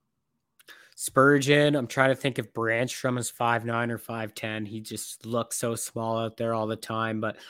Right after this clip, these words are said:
I mean, these smaller defensemen with the, with the offense, though, they, they usually take a long time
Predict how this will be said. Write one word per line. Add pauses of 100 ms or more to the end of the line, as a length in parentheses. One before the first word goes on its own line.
(400)
I
mean, (320)
these
smaller
defensemen
with
the,
with
the
offense,
though,
they,
they
usually
take
a
long
time